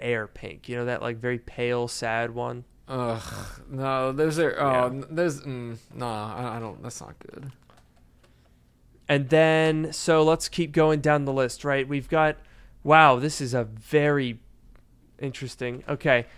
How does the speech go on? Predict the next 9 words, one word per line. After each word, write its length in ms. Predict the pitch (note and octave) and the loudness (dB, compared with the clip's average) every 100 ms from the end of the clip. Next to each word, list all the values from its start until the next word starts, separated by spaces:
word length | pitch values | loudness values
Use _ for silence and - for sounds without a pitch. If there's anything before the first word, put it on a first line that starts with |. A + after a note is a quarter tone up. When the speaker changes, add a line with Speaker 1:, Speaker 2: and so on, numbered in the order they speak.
| - | -8
Speaker 1:
Processor 680 | - F#3 F#3 E3 C#3 D3 C#3 | 4 6 6 4 0 2 2
improvements, 680 | D3 C3+ D3+ C#3+ D3+ C#3 - - | 0 -2 -4 -2 -4 -4 -10 -6
hypothetical 680 | - D3+ G3 G3+ G3 F#3+ E3+ | 0 0 4 6 6 4 4
battery, 580 | D3+ C#3 C3 B2+ B2+ - _ | 6 6 6 2 -2 -8 _
new 220 | C3+ D3+ | -2 0
pink 400 | F3 E3+ E3 - | 0 0 -2 -4
color, 420 | - B2+ A#2+ B2+ A#2+ - - | -4 0 2 0 -2 -14 -12
new 520 | B2 C#3 F#3 G#3+ A3 D#3+ - | -2 4 6 6 2 -2 4
bands. 1120 | E3+ G#3 A#3+ A#3+ G3+ C#3+ B2 - - - - | 6 8 6 6 4 2 -4 -8 -8 -8 -10